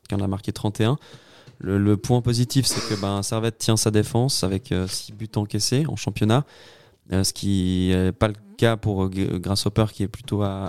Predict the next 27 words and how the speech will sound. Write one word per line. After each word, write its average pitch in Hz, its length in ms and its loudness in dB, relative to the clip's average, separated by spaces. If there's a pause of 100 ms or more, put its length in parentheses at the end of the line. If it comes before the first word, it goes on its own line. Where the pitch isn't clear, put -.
à 101 60 -8
quatorze 107 460 -2
buts, 104 140 -2 (100)
euh, 95 160 4
encaissés. 101 560 2 (640)
Donc, 101 160 4
euh, 104 200 8
le 104 140 6
match, 123 320 4
en 107 40 -2
fait, 113 200 0
faut, - 180 -6
faut 98 200 -4
marquer, 104 360 0
quoi, 92 140 -6
faut, 95 340 -10
faut - 140 -8
s'imposer. 104 540 2
Et 117 40 2
puis... 95 480 0 (920)
Faut, 101 300 -10
je - 120 -6
pense 131 180 2
qu'il - 80 2
y - 20 6
a 110 40 4
moins 135 680 2